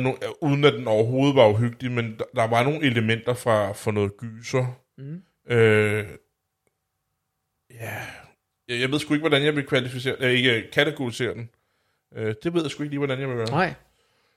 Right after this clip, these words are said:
Speaker 1: Men jeg vil bare lige hurtigt, det du sagde før, med, med man går helt ind på det, øh,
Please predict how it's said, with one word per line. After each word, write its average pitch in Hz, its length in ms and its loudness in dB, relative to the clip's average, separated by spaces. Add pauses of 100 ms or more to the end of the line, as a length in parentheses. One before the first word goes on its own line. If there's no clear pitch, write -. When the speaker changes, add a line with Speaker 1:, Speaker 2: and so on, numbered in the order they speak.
(120)
Speaker 1:
Men 135 220 2
jeg 139 100 2
vil 131 100 -4
bare 143 100 8
lige 147 120 4
hurtigt, 143 280 6
det 147 100 4
du 147 60 0
sagde 139 320 4
før, 131 300 6 (120)
med, 117 500 0 (240)
med 110 160 -14
man 110 140 -6
går 104 220 -8
helt 127 160 -4
ind 120 140 -6 (100)
på - 100 -12
det, 120 120 -10 (140)
øh, 95 260 -12